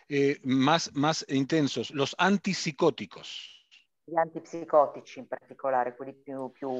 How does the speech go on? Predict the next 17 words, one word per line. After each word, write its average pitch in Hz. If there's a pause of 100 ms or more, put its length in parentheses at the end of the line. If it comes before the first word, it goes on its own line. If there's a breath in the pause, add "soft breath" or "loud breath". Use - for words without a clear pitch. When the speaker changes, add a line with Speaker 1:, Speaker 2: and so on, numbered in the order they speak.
Speaker 2:
intensi, 120
più -
forti. 123 (880)
Speaker 1:
Aumenta 196 (160)
el 127
efecto 160
de 165
los 127
antipsicóticos, 151 (400)
como 139 (240)
una 147
persona 170
que 143
toma 156 (240)
antipsicóticos 139
con 127
alcohol. 117